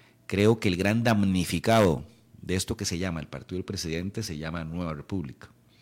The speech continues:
Creo que la línea que ha seguido Nueva República de apoyo total al gobierno, eh, le está pasando su factura.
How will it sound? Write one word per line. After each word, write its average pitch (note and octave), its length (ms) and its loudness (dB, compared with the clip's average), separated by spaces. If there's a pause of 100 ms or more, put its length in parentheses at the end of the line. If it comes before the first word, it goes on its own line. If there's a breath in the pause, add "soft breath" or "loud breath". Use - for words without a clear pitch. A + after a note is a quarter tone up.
(480 loud breath)
Creo F#2+ 340 4
que G2 140 0
la E2+ 280 0
línea G#2+ 560 6
que F2 80 -6
ha F2 60 -2
seguido F#2+ 420 0
Nueva F2 220 -4
República G2+ 640 -2
de D2 60 -4
apoyo F2 360 -4
total F#2 520 -4
al D#2+ 160 -10
gobierno, F2 600 -2
eh, D#2 160 -6
le D#2+ 80 -6
está E2+ 200 -6
pasando F2 360 -6
su - 140 -14
factura. B2 540 -8